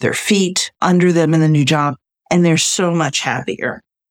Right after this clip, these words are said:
In the best situations, these people take the time to evaluate what they want moving forward. What do they want to leave behind? I like the analogy of a suitcase, right? I'm gonna leave this job, and when I do,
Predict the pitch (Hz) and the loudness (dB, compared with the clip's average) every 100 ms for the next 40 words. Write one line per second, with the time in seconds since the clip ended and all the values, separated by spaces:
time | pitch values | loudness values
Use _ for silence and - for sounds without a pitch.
0 | _ _ _ _ _ _ _ _ _ - | _ _ _ _ _ _ _ _ _ 0
1 | 214 202 196 226 247 226 - - 175 - | 2 2 2 0 0 -2 -6 -4 -2 0
2 | 151 135 135 175 156 147 165 156 - 233 | 0 0 0 -2 -4 -2 0 -2 -2 -2
3 | 220 202 185 - 180 180 220 214 180 165 | 0 -2 -4 -2 -2 0 -2 -2 0 0
4 | 160 165 147 151 147 160 147 151 139 - | 2 2 2 2 0 0 0 0 0 0
5 | 160 151 170 160 175 180 202 202 160 143 | -2 0 0 2 2 2 0 0 0 0
6 | 143 170 143 110 151 170 196 214 190 180 | 0 0 0 0 2 2 2 2 2 2
7 | 170 160 147 135 123 113 _ _ _ - | 2 2 0 -2 -4 -6 _ _ _ -2
8 | 165 156 180 - 220 190 165 160 160 151 | 0 0 -4 -2 0 2 2 0 -2 -2
9 | 147 156 - 131 - 147 139 143 143 151 | -2 -2 -2 -6 -4 -4 -4 -4 -4 -4
10 | 160 135 160 180 214 226 - - 143 139 | -4 -2 0 2 2 2 -2 -2 -2 0
11 | 135 110 151 156 180 185 160 139 139 139 | 0 0 0 0 0 0 0 -2 -4 -6